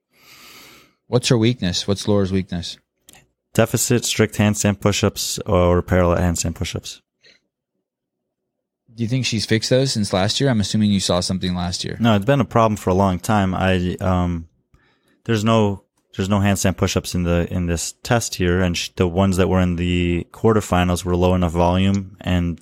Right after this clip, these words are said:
Speaker 2: just regular on the floor that it didn't matter. She crushed that workout. Uh, but at the games, even if you have that, she can, it's only one workout.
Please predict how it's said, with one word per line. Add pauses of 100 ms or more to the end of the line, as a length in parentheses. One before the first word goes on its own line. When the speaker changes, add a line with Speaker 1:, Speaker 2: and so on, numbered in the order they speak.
(140)
Speaker 2:
just
regular
on
the
floor
that
it
didn't
matter.
She
crushed
that
workout. (600)
Uh,
but
at
the
games,
even
if
you
have
that, (960)
she
can,
it's
only
one
workout.